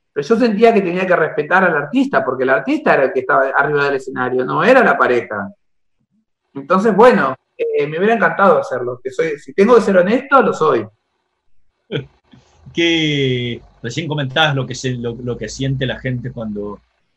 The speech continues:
Speaker 2: cuando ve alguna de tus, de, de tus obras, eh, ¿qué sentías vos cuando estabas arriba, ah, cuando estabas arriba en el escenario?
Speaker 1: Ah, la, es la libertad. Es la libertad,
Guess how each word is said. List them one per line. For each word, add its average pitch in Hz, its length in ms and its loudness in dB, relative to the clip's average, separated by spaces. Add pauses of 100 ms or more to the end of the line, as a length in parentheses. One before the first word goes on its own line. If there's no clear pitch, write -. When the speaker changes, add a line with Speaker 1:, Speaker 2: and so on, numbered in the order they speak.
(140)
Speaker 2:
cuando 98 300 -12
ve 110 680 -8
alguna 113 280 -8
de 107 100 -10
tus, 110 220 -16
de, 104 420 -10 (260)
de 196 160 -20
tus - 160 -20
obras, 127 400 -6 (520)
eh, 107 580 -10
¿qué 151 80 -6
sentías 143 400 -8
vos 131 420 -6
cuando 101 200 -16
estabas 107 340 -12
arriba, 107 360 -12
ah, 127 160 -10 (220)
cuando 107 160 -10
estabas 117 300 -10
arriba 107 220 -12
en 101 80 -12
el - 20 -14
escenario? 85 340 -20 (840)
Speaker 1:
Ah, 180 200 -4
la, 165 140 -4
es 180 240 -10
la 175 140 -4
libertad. 131 440 -4 (1800)
Es 185 160 -2
la 175 240 -8
libertad, 147 920 -2